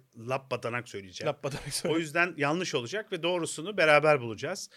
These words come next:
Speaker 1: Ama bence bu tip öykülerde yazılan taraf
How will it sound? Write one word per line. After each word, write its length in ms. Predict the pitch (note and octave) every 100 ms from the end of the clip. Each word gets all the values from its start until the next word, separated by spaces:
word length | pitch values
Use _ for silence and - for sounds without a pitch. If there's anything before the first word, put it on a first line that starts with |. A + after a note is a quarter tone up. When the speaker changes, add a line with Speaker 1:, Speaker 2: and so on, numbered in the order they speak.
| - - -
Speaker 1:
Ama 280 | B3+ G#3
bence 360 | G3+ C#4 A#3+ F3+
bu 80 | A#3
tip 200 | C4 -
öykülerde 840 | C#3+ D3 - E3+ E3 C#3+ B2 D3+ _ _ _
yazılan 500 | C3 D3 F3 G#3 B3
taraf 360 | G3+ D#3+ C#3+